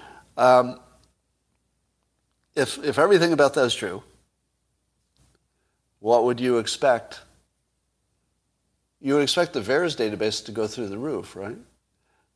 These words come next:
The more people who are vaccinated, <clears throat> the more the vaers <clears throat> rate will go up. But you understand that that would go up whether or not the vaccinations were causing problems.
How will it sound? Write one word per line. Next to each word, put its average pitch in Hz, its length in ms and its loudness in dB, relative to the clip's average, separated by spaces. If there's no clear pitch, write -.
The 123 100 -4
more 147 300 4
people 165 360 -2
who 135 80 -4
are 127 120 0
vaccinated, 113 800 -4
<clears throat> - 400 -20
the 120 420 0
more 110 300 0
the 113 120 -4
vaers 110 360 -2
<clears throat> - 0 -
rate 110 920 -2
will 107 120 -4
go 107 200 0
up. - 340 0
But 135 140 2
you 143 160 2
understand 156 460 0
that 131 140 -4
that 135 140 4
would 117 120 -2
go 120 160 4
up 117 180 2
whether 117 400 0
or 107 200 -2
not 104 460 -4
the 107 120 -10
vaccinations 101 800 -8
were 95 100 -12
causing 85 400 -12
problems. - 680 -12